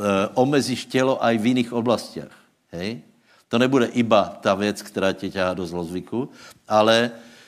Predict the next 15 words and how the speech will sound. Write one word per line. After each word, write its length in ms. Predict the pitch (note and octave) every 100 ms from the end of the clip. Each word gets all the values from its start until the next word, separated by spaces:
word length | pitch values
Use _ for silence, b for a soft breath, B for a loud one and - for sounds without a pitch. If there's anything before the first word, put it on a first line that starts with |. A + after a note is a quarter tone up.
| B
celkové 600 | - A#2+ B2+ C3 B2 A2
prostě 360 | A2 A#2+ G#2+ A#2
omezíš 480 | - A2+ A#2 A2 G#2
tělo, 440 | - F#2+ F2 G#2 -
omezíš 600 | A#2 B2 A#2 A2+ G#2 -
ten, 360 | A#2 G#2 G2
e, 240 | G2+ F#2+ G2 G2+ G2 F#2+ F#2+
ten 240 | A#2+ A#2
silný 500 | - - A2+ A#2 A2+
sací 360 | - G#2 - G#2
reflex 640 | F2 - E2 G2+ - - B B B -
a 160 | G#2 G2+ -
pozbudíš 560 | A#2 A2 A2+ A#2+ A#2 -
tvojho 320 | A2+ A2+ G2
ducha, 480 | G2 G2+ A2+ A2+